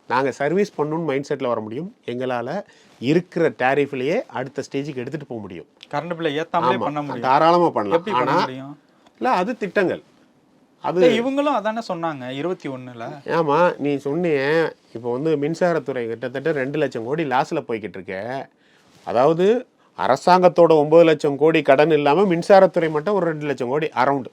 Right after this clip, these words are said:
Speaker 1: லாஸ்ல
Speaker 2: சரியான
Speaker 1: போய்கிட்டு இருக்கு.
Speaker 2: அமைச்சர் இல்லாததுனால அந்த மாதிரி ஆயிடுச்சு.
Speaker 1: பொறுப்பற்ற நிர்வாகம், திருடுறது, அவ்வளோ நலிந்துருக்கு. அதாவது, ஒருத்தன் வீடு வந்து ஏதோ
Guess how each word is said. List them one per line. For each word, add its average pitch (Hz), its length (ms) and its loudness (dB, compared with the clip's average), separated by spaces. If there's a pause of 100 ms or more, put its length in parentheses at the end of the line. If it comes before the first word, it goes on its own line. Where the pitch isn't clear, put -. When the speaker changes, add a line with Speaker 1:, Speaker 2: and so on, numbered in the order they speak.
(500)
Speaker 1:
லாஸ்ல - 0 -
Speaker 2:
சரியான 165 420 2
Speaker 1:
போய்கிட்டு - 80 0
இருக்கு. 220 320 -2
Speaker 2:
அமைச்சர் 208 60 -2
இல்லாததுனால 180 720 -4
அந்த 160 240 -6
மாதிரி 135 240 -12
ஆயிடுச்சு. 123 220 -14
Speaker 1:
பொறுப்பற்ற 196 560 4
நிர்வாகம், 151 520 2 (280)
திருடுறது, 208 480 6 (220)
அவ்வளோ 202 440 8
நலிந்துருக்கு. 208 640 6 (180)
அதாவது, 165 760 6 (260)
ஒருத்தன் 131 520 0
வீடு 202 260 2
வந்து 175 220 2 (760)
ஏதோ 160 340 0